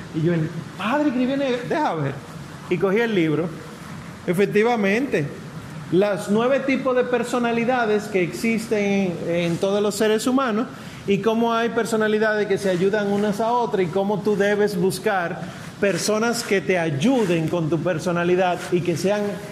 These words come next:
exponenciales y que así tú vas a lograr nueva era. Pero aún sea escrito por un cura o una monja,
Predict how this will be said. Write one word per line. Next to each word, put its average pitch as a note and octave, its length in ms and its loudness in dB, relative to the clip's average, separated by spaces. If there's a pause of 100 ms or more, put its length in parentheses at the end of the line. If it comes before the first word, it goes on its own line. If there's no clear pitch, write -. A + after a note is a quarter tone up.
(100)
exponenciales F3+ 1300 0
y F3 60 2
que F3+ 120 0
así F3+ 320 0
tú B3 140 0
vas A3 240 0
a A#3 80 0
lograr G3+ 340 0 (1700)
nueva D#3 340 0
era. C#3 220 -2 (1200)
Pero E3+ 280 0 (320)
aún C#4+ 520 0
sea A3 360 0
escrito F#3+ 520 0
por F3 260 0
un D4 200 2
cura G#3 680 2 (600)
o F3+ 100 0
una B3 280 2
monja, G#3 720 2